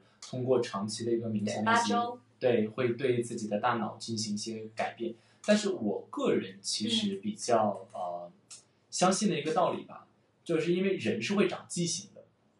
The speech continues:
Speaker 2: 嗯。
Speaker 1: 就是说，比如说我摔倒了，哎，我在这儿摔倒了，然后我下次再走过这里的时候，我会记得我在这里摔倒了。
Speaker 2: 嗯。
Speaker 1: 所以说我个人的这一个过往的经历里面，我是觉得，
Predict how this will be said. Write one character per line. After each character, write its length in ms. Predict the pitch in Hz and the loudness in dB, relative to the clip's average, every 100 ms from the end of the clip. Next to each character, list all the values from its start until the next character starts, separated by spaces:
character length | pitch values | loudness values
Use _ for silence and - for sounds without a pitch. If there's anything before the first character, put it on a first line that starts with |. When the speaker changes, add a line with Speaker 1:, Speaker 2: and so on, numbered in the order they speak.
| _ _ _ _ _ - | _ _ _ _ _ -6
Speaker 2:
嗯。 320 | 240 220 208 | -2 -2 -2
Speaker 1:
就 120 | 190 | -2
是 120 | 147 | -2
说， 300 | 143 151 147 | 0 0 0
比 80 | 113 | 0
如 100 | 110 | 0
说 120 | - | 0
我 60 | - | 0
摔 280 | - 151 151 | 2 2 2
倒 200 | 107 - | 0 -2
了， 200 | - - - | -6 -8 -10
哎， 160 | 120 | -6
我 80 | 117 | -4
在 120 | 107 | -2
这 100 | 120 | -2
儿 40 | 139 | -2
摔 220 | - 123 | 0 0
倒 200 | 110 95 | 0 -4
了， 180 | - - - | -8 -14 -6
然 160 | 107 | -4
后 160 | - 120 | -2 0
我 120 | 110 | -2
下 260 | - 135 - | 0 -2 -4
次 100 | - | -6
再 120 | 123 | -6
走 180 | - - | -6 -8
过 140 | 104 | -6
这 100 | 107 | -8
里 80 | 101 | -10
的 60 | - | -14
时 100 | - | -16
候， 60 | |
我 40 | - | -10
会 120 | - | -6
记 240 | - 214 | 2 2
得 180 | - - | 2 -2
我 60 | - | -6
在 140 | - | -18
这 100 | - | -18
里 60 | - | -14
摔 240 | - - | -12 -12
倒 120 | - - | -10 -12
了。 120 | - _ _ - | -12 _ _ -4
Speaker 2:
嗯。 320 | 226 214 196 - | 0 0 -2 -6
Speaker 1:
所 160 | - 202 | 2 4
以 60 | |
说 220 | 170 185 - | 4 2 -2
我 140 | 214 | -4
个 280 | 214 233 240 | -4 -2 2
人 180 | 107 107 | 2 2
的 100 | 120 | 0
这 100 | 123 | -2
一 220 | 120 117 | -2 -2
个 320 | 120 117 110 | 0 0 0
过 300 | - - 160 | -2 2 2
往 100 | - | 2
的 60 | - | -6
经 200 | - 131 | -12 -12
历 100 | 139 | -14
里 80 | - | -16
面， 160 | - - | -18 -18
我 80 | - | -10
是 220 | - 196 | -4 -4
觉 140 | - | -4
得， 220 | 117 120 | -4 -4